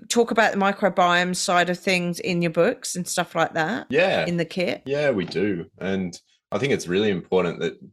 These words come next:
Speaker 2: children know that there's not just bad germs. We live in a culture that's very germ phobic,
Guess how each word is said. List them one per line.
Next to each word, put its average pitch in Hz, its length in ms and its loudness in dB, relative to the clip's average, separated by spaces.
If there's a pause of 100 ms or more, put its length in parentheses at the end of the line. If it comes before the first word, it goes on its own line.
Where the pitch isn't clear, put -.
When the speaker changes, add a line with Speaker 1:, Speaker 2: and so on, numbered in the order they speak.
(260)
Speaker 2:
children 87 400 -2
know 87 220 2
that 85 180 -4
there's 85 180 -4
not 92 300 -2
just 82 300 -6
bad 80 360 0
germs. 80 640 -6
We 82 120 -10
live 87 160 -4
in 80 80 -4
a 78 60 -6
culture - 380 -2
that's 71 220 -10
very 78 380 -4 (440)
germ 85 340 0
phobic, 80 600 -2